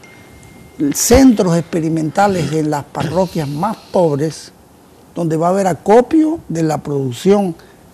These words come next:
hiperproducción a base del ozono, la comercialización interna, el consumo interno y exportación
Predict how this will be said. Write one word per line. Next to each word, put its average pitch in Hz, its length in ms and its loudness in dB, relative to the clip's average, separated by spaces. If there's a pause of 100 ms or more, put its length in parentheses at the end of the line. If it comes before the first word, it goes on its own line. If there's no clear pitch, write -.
(200)
hiperproducción 196 920 0
a 156 60 2
base 180 280 2
del 156 200 0
ozono, 214 460 -4 (680)
la 175 240 0
comercialización 160 1200 0
interna, 262 720 0 (180)
el 175 160 -4
consumo 180 540 -2
interno 240 600 0 (500)
y 269 340 6 (260)
exportación 220 1500 -2